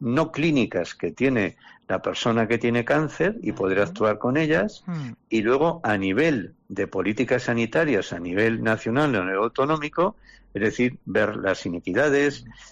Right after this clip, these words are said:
Speaker 1: ver dónde lo estamos haciendo bien, medir datos, medir datos y a partir, si tú no tienes datos no puedes hacer
Speaker 2: Eso
Speaker 1: ninguna pol-,
Speaker 2: es.
Speaker 1: política
Speaker 2: Sí.
Speaker 1: sanitaria, es decir, esto
Speaker 2: Sí.
Speaker 1: es como cualquier empresa,
Speaker 2: Sí,
Speaker 1: vamos
Speaker 2: sí,
Speaker 1: a ver,
Speaker 2: claro.
Speaker 1: o sea,
Speaker 2: Hay,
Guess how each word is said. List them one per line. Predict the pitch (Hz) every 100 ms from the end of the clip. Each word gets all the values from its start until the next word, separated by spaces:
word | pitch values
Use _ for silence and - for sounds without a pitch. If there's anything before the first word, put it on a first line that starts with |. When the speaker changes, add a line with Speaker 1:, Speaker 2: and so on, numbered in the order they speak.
| _
Speaker 1:
ver | - 113 113 110 110
dónde | 110 123 113
lo | 107
estamos | 101 - 95 92 92
haciendo | 92 - 92 92
bien, | 131 139 139 -
medir | 113 110 101 95
datos, | 131 160 156 139 151 - - - - _
medir | 107 107 107 107
datos | 117 - 165 -
y | 120
a | 104 -
partir, | 95 - 160
si | - 131
tú | 220
no | 202
tienes | - 131 107
datos | 113 113 110 110
no | 107
puedes | 107 98 98
hacer | 104 -
Speaker 2:
Eso | 98
Speaker 1:
ninguna | 95 98 135
pol-, | 95
Speaker 2:
es. | 95
Speaker 1:
política | 123 120 117 127 123
Speaker 2:
Sí. |
Speaker 1:
sanitaria, | 131 117 113 127 127
es | 117
decir, | 123 104 - - - -
esto | 127 147
Speaker 2:
Sí. |
Speaker 1:
es |
como | 143 147 131 - - _ - 113 -
cualquier | 110 - 127
empresa, | 110 110 156 - - -
Speaker 2:
Sí, | -
Speaker 1:
vamos | 247 226
Speaker 2:
sí, |
Speaker 1:
a | 202
ver, | 120 156
Speaker 2:
claro. | 302
Speaker 1:
o |
sea, | -
Speaker 2:
Hay, | 113